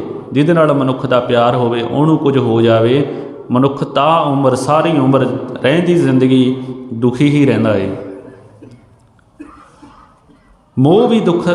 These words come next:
ਦਾ ਸਭ ਤੋਂ ਵੱਡਾ ਕਾਰਨ ਹੈ। ਗੁਰੂ ਤੇਗ ਬਹਾਦਰ ਸਾਹਿਬ ਮਹਾਰਾਜ ਪਾਤਸ਼ਾਹ ਉਚਾਰਨ ਕਰਦੇ ਨੇ। ਦੇਖੋ, ਕਿਸੇ ਦਾ ਆਪਣਾ ਪੁੱਤਰ ਮਰ ਜਾਵੇ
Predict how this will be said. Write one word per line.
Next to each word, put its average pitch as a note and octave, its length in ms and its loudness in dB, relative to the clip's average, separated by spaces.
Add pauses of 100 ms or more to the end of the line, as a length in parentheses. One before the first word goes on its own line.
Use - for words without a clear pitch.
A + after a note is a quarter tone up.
(240)
ਦਾ D3+ 140 2
ਸਭ E3+ 240 -2
ਤੋਂ E3+ 200 -2
ਵੱਡਾ B2+ 260 0
ਕਾਰਨ A2+ 440 0
ਹੈ। G2 420 -6 (840)
ਗੁਰੂ B2+ 200 0
ਤੇਗ B2+ 200 2
ਬਹਾਦਰ A#2+ 320 2
ਸਾਹਿਬ B2 220 -2
ਮਹਾਰਾਜ A#2 360 0
ਪਾਤਸ਼ਾਹ A2 600 -4
ਉਚਾਰਨ A2 420 0
ਕਰਦੇ G2+ 360 -4
ਨੇ। G2 140 -8 (2000)
ਦੇਖੋ, C#3+ 200 0
ਕਿਸੇ E3+ 320 0
ਦਾ F3 180 2
ਆਪਣਾ D3+ 400 0
ਪੁੱਤਰ C#3+ 320 -2
ਮਰ A2+ 200 0
ਜਾਵੇ G#2 420 -2